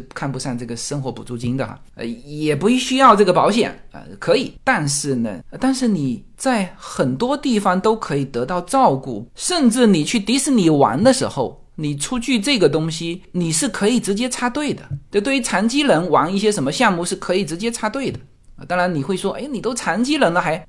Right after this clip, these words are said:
还玩迪士尼的项目，哎，这个就是观念上的不同了啊。就是美国的它整体做的这么多、这么多、这么多的事情，就是为了让你可以享受到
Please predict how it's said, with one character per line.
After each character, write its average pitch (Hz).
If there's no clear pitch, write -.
还 190
玩 180
迪 247
士 277
尼 208
的 139
项 143
目， 110
哎， 127
这 143
个 156
就 135
是 117
观 185
念 180
上 147
的 120
不 135
同 -
了 -
啊。 -
就 -
是 143
美 135
国 135
的 208
它 202
整 147
体 180
做 180
的 147
这 254
么 202
多、 147
这 190
么 147
多、 139
这 147
么 135
多 131
的 123
事 139
情， 131
就 285
是 196
为 202
了 175
让 185
你 117
可 -
以 247
享 117
受 226
到 139